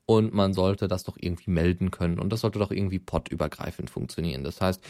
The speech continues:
da wo die Leute gerade, mm, gerade auf dem Pod sind, da sollte auch die Nachricht dann eingehen,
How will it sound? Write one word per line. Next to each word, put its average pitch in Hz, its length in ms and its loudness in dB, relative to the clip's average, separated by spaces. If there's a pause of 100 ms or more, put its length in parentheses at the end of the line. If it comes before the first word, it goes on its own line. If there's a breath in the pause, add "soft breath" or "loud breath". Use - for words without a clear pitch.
(280 loud breath)
da 113 200 8
wo 113 80 8
die 104 80 2
Leute 107 260 4
gerade, 113 480 4 (800)
mm, 127 260 6
gerade 117 220 8
auf 110 80 4
dem 101 140 4
Pod 95 200 4
sind, 180 340 4 (960)
da 90 180 4
sollte 92 240 4
auch 90 100 -2
die 107 100 2
Nachricht 90 320 0
dann 90 120 2
eingehen, 98 600 4